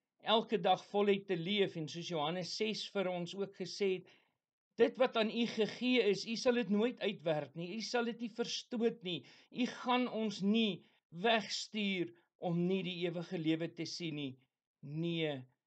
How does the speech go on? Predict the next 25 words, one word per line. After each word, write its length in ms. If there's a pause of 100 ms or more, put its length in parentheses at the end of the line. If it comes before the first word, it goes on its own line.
(260)
want 160
ons 320
glo 640 (640)
met 240
ons 160
hele 300 (160)
hart 500 (560)
in 80
die 160
kruisdood 800
van 160
Jesus 460 (100)
Christus. 640 (920)
En 160
dan 300
leer 260
die 200
woord 480
vir 160
ons, 260 (880)
ons 320
het 320 (480)
die 220 (160)
ewige 420
lewe. 500